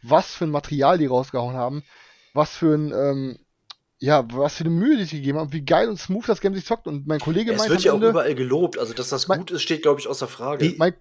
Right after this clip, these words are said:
Speaker 1: mein Kollege meinte am Ende so zum Beispiel, "Ich find das Game mega fett, weil, Alter, wir können das in ein, zwei Monaten nochmal spielen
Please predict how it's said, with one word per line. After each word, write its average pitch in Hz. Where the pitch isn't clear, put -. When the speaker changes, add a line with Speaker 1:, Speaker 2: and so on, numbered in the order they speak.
Speaker 1:
mein 190
Kollege 226
meinte 202
am 185
Ende 196
so 214
zum 202
Beispiel, 214
"Ich -
find 196
das 160
Game 143
mega 240
fett, -
weil, 202
Alter, 175
wir 190
können 247
das 233
in 208
ein, 233
zwei 220
Monaten 220
nochmal 196
spielen 202